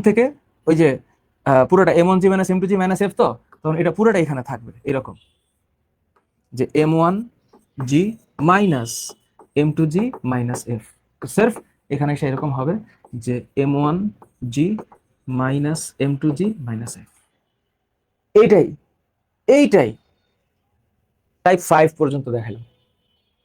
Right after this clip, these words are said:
এখন তোমরা আমারে বলো, আমি কি সৃজনশীল সমাধান করে দিব, নাকি তোমাদেরকে আমি পুরা সৃজনশীল সমাধানের বেসিক শিখাই দিব? বলো, কপি কলের ম্যাথ নাকি তোমরা পারো না?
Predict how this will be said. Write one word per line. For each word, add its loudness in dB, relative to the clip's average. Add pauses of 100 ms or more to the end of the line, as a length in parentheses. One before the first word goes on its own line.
(600)
এখন 4
তোমরা 2
আমারে 2
বলো, -2 (840)
আমি 0
কি 0
সৃজনশীল 4
সমাধান 4
করে 2
দিব, -2 (1800)
নাকি 2
তোমাদেরকে 4
আমি -2 (340)
পুরা 4
সৃজনশীল 2
সমাধানের 0
বেসিক 2
শিখাই -10
দিব? -20 (1800)
বলো, 4 (1400)
কপি 6
কলের 6
ম্যাথ 4
নাকি 0
তোমরা -6
পারো -6
না? -18